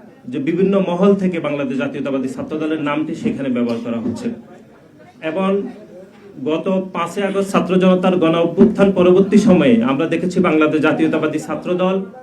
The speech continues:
বাংলাদেশের প্রত্যেকটি ক্যাম্পাসে একটি ইতিবাচক রাজনীতির প্রচলন করেছে। কিন্তু বাংলাদেশের সাধারণ শিক্ষার্থীরা বাংলাদেশ জাতীয়তাবাদী ছাত্র দলের ইতিবাচক রাজনীতিকে যেরকমভাবে গ্রহণ করছে, তার বিপরীতে আমরা দেখছি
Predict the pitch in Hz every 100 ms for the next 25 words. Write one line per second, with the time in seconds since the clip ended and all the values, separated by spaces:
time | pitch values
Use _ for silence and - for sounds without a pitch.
0 | - _ _ _ - - 143 165 175 180
1 | 180 202 190 214 - 208 - 214 185 170
2 | 180 202 190 196 190 156 180 175 156 160
3 | 156 151 147 123 - 139 160 147 147 131
4 | 139 135 151 165 143 131 127 123 120 113
5 | - - - - - - - - 160 185
6 | 165 165 170 180 180 196 208 - - -
7 | - 165 160 196 214 - 196 - 196 190
8 | 196 196 202 - - - 139 165 160 160
9 | 151 160 165 160 156 156 156 151 180 180
10 | 185 170 160 160 160 - - 139 156 151
11 | 180 180 180 196 156 165 160 196 185 185
12 | 165 156 185 190 175 117 123 - - -
13 | 175 175 180 175 - 175 156 170 170 180
14 | - 202